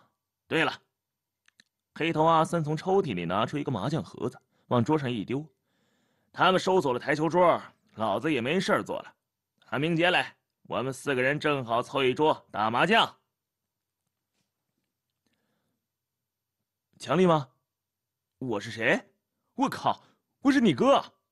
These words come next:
！”“啥玩意儿啊？啊，过了一晚上，连老子声音都记不得了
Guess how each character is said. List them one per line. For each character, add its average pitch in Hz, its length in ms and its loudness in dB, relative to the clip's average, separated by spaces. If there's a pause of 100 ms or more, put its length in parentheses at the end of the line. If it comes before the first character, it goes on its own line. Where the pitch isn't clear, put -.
(600)
！”“啥 - 240 -20 (120)
玩 117 180 0
意 69 40 -8
儿 - 220 -16 (120)
啊？ 76 120 -12
啊， 113 220 -10 (320)
过 202 180 0
了 202 60 -2
一 185 80 2
晚 - 240 -8
上， 110 340 -6
连 165 180 -2
老 98 220 -2
子 110 80 -8
声 165 180 -4
音 160 120 -2
都 156 100 -4
记 165 140 -2
不 120 60 -2
得 143 120 4
了 160 180 -2